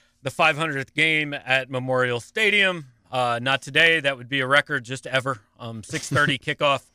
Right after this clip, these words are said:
S E C Network alternate channel. I assume there will be announcers. I don't know who they are.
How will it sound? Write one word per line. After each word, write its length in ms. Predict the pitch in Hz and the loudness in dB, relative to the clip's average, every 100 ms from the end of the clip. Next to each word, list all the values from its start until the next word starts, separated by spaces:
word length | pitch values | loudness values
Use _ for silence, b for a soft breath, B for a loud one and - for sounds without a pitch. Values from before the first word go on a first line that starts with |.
| b b - | b b -2
S 180 | 147 170 | -2 0
E 80 | |
C 300 | 156 - 165 | -4 -4 -4
Network 520 | 147 143 156 151 147 - | 0 0 0 2 -2 -2
alternate 480 | 143 147 - 147 143 | -2 -2 -2 -2 -2
channel. 460 | - 143 143 143 131 | -2 0 2 2 2
I 120 | 131 | 2
assume 360 | 131 - 143 143 | 2 -2 -6 -2
there 140 | 143 | 0
will 120 | 139 | -2
be 120 | 135 143 | -2 -2
announcers. 640 | 131 139 135 143 135 120 - | 0 -2 -2 -4 -4 -6 -2
I 120 | 127 | -2
don't 240 | 127 131 | -2 -6
know 140 | 123 117 | -6 -8
who 100 | 127 | -4
they 160 | 117 | -2
are. 360 | 160 196 190 | 0 2 2